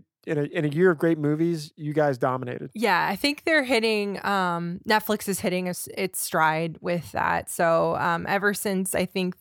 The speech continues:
Speaker 2: they, they saw wha-, the type of respect maybe they gained with the, all the Roma buzz and, um, The Irishman, there was buzz around that, but didn't really pan out. But, uh, now I feel like they're actually going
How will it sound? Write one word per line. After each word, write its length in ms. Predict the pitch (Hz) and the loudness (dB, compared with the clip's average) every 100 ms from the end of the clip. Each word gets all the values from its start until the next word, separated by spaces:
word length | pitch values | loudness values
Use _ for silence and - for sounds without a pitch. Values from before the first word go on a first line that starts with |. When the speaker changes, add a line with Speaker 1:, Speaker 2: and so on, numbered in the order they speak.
| - - - - - | -20 -20 -20 -20 -2
Speaker 2:
they, 240 | 208 202 - | 2 2 2
they 140 | 202 | 0
saw 420 | 196 - 208 190 190 | 0 2 4 4 4
wha-, 160 | 185 - | 2 -2
the 200 | 190 190 | 0 0
type 260 | 185 190 185 | 0 -2 -2
of 140 | 180 | -4
respect 560 | 185 180 - 170 175 - | -2 -2 0 0 0 -4
maybe 440 | 180 170 175 175 | -4 -2 0 0
they 180 | 165 180 | 0 -2
gained 360 | 185 180 180 180 | -2 -2 -2 -4
with 180 | 180 | -4
the, 200 | - 175 | 0 0
all 160 | - 185 | 2 0
the 100 | 175 | 0
Roma 580 | 170 165 170 175 185 202 - - _ | -2 -2 0 2 2 0 -6 -20 _
buzz 500 | 202 208 196 202 202 | 0 4 4 4 2
and, 380 | 180 180 180 185 - | -2 -2 -2 -6 -4
um, 720 | 175 175 175 170 170 - - _ - | 0 0 0 -2 -4 -8 -12 _ -6
The 120 | - | 0
Irishman, 1000 | 220 220 220 233 220 214 196 196 190 185 | 4 4 4 2 4 4 2 0 -4 -2
there 140 | 254 240 | 2 4
was 260 | 262 247 | 6 4
buzz 340 | 220 208 208 208 | 4 4 4 2
around 320 | 208 185 185 | 2 2 2
that, 200 | 180 175 | 0 0
but 140 | 196 | -2
didn't 220 | 185 175 | -2 -4
really 180 | 175 170 | -4 -6
pan 280 | - 185 165 | -8 -6 -4
out. 340 | 175 180 180 - | 0 0 -2 0
But, 340 | 165 165 - | 0 0 -2
uh, 240 | 175 175 170 | -2 -2 0
now 240 | 196 214 | 2 4
I 100 | 196 | 4
feel 200 | 196 196 | 2 0
like 200 | 180 175 | 2 0
they're 140 | - 180 | 0 0
actually 500 | 170 - 175 165 160 | 0 -2 -8 -8 -6
going 480 | 175 165 160 170 175 | -4 -2 -4 -8 -12